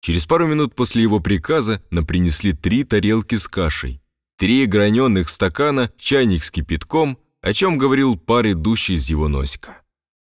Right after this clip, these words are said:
Также принесли листовой чай и растворимый кофе. Всё в банках и сухие сливки.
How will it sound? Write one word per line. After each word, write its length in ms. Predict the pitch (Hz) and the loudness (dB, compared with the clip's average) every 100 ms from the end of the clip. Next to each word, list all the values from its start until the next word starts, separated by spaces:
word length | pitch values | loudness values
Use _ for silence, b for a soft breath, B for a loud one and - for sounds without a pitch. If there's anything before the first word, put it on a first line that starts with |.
| _ _ | _ _
Также 400 | - 165 139 127 | -4 -2 2 2
принесли 520 | 92 117 113 90 120 120 | 2 4 4 2 2 4
листовой 460 | 90 - 80 80 | 2 2 2 2
чай 300 | 76 143 147 | 2 2 2
и 40 | 110 | 2
растворимый 580 | 87 - 82 82 80 | 0 0 0 2 2
кофе. 520 | 71 76 69 71 64 - _ _ | 0 -2 -2 -4 -6 -10 _ _
Всё 240 | - - 143 | -6 0 0
в 80 | 80 | 2
банках 480 | 123 131 127 - | 0 0 -4 -4
и 60 | 90 | -4
сухие 460 | - 73 - 82 71 | -2 -4 0 0 0
сливки. 580 | - 65 69 - - | -2 -6 -6 -10 -18